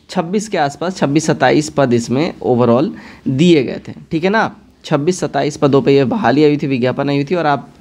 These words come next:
बहुत से छात्रों ने इसको भरा था और आप लोग बार बार ये सवाल भी उठा रहे थे कि भाई ये कब आ सकता है,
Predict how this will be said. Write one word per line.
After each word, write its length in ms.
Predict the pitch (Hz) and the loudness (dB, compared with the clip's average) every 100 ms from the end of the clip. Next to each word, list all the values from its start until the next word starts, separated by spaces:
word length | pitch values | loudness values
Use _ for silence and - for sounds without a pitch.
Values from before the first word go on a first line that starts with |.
| - - - - | -20 -20 -12 -4
बहुत 380 | 120 123 160 | 0 2 0
से 240 | 160 165 160 | 2 2 2
छात्रों 360 | 160 135 143 | 0 -2 0
ने 80 | 151 | -2
इसको 180 | 151 151 | -2 -2
भरा 220 | 135 135 | 0 0
था 120 | 143 | 0
और 200 | 170 180 | -2 0
आप 240 | 143 131 151 | 0 0 2
लोग 180 | 151 131 | 2 2
बार 180 | 139 | 0
बार 160 | 147 156 | 2 0
ये 100 | 156 | 0
सवाल 340 | 156 139 143 | 0 0 0
भी 100 | 151 | 2
उठा 220 | 156 151 135 | 0 0 -4
रहे 140 | 135 | -4
थे 40 | |
कि 180 | 165 190 | -4 -2
भाई 200 | 147 151 | 0 0
ये 160 | 170 170 - | 0 -2 -2
कब 140 | 147 | 0
आ 160 | - - | 2 0
सकता 380 | 120 117 - 110 | -4 -12 -6 -6
है, 260 | 110 117 | -4 -6